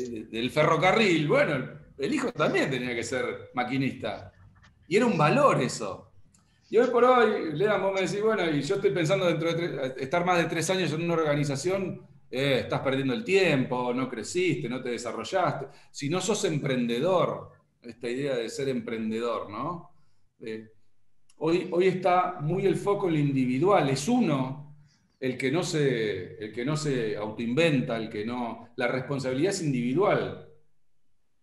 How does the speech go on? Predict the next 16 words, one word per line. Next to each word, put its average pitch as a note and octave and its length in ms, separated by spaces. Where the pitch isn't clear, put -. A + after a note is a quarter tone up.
Yo G#3 120
lo A3 120
que D#3+ 140
creo G#3+ 240
que E3 80
el D3 80
vestuario, F#3+ 520
para B2+ 160
mí D#3+ 100
es F#3 60
vestuario E3 420
porque D3+ 160
es D3 60
social, F3+ 420
porque A#2+ 220
nos, A#2+ 200